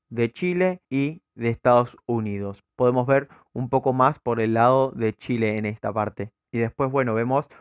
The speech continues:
un pequeño porcentaje en un vehículo de inversión colectiva en Irlanda, que es un fondo común de inversión en el Deutsche Managed Doll.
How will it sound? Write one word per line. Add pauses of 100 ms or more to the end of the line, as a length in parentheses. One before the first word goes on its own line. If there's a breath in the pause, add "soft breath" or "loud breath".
(140 loud breath)
un
pequeño
porcentaje
en
un
vehículo
de
inversión
colectiva
en
Irlanda,
que
es
un
fondo
común
de
inversión
en
el
Deutsche
Managed
Doll.